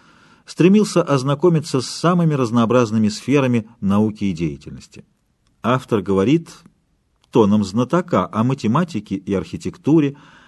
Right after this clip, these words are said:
о военном деле и живописи, о естествознании и философии и так далее, не считая его подробных рассуждений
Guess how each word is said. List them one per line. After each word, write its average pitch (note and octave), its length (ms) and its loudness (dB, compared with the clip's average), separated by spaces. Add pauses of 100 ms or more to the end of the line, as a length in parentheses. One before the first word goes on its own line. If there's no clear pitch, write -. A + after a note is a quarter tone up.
(160)
о G#2+ 80 2
военном C#3 420 4
деле D#3 280 4
и A#2+ 140 4
живописи, C#3+ 840 0 (160)
о B2 100 2
естествознании B2+ 840 0
и A#2 100 -4
философии B2+ 640 0
и C#3+ 60 0
так E3+ 180 -2
далее, F2+ 340 0 (680)
не G2 140 2
считая A2+ 400 2
его G2+ 280 2
подробных G2 540 0
рассуждений G2 800 -2